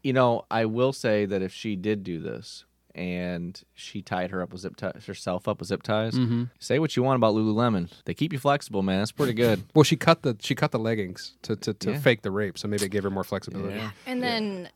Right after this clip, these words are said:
Speaker 3: they, all of the, all of the weapons, even the zip ties, all tie back to Lululemon,
Speaker 2: So it was
Speaker 3: like,
Speaker 2: everything
Speaker 3: inside
Speaker 2: that
Speaker 3: the
Speaker 2: was in the
Speaker 3: store.
Speaker 2: toolbox, essentially.
Speaker 3: Yes.
Speaker 2: Wow.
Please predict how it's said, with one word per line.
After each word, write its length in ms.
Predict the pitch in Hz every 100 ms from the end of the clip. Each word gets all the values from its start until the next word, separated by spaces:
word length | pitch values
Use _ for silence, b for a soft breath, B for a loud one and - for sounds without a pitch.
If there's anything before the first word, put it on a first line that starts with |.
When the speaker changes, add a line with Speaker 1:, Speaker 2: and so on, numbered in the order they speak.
| -
Speaker 3:
they, 540 | 214 214 294 277 208 -
all 320 | 254 311 320
of 160 | 262 214
the, 380 | 208 180 165 - -
all 260 | 214 226 220
of 100 | 202
the 80 | 185
weapons, 760 | 190 214 233 226 220 220 - - _
even 280 | 233 208 196
the 120 | 175
zip 260 | 180 226 233
ties, 520 | - 220 208 190 190 - _ _ -
all 220 | 240 254
tie 300 | - 220 208
back 280 | 180 180 -
to 140 | 190
Lululemon, 760 | 180 175 170 170 165 143 165
Speaker 2:
So 160 | - 117
it 60 | 110
was 80 |
Speaker 3:
like, 100 | 107
Speaker 2:
everything 280 | 147 160 156
Speaker 3:
inside 80 | 135
Speaker 2:
that 40 | 123
Speaker 3:
the 40 |
Speaker 2:
was 140 | 117
in 100 | 120
the 60 | 110
Speaker 3:
store. 180 | - 147
Speaker 2:
toolbox, 280 | - - 110
essentially. 420 | - 95 87 82 b b
Speaker 3:
Yes. 380 | - - - - _
Speaker 2:
Wow. 300 | - 143 -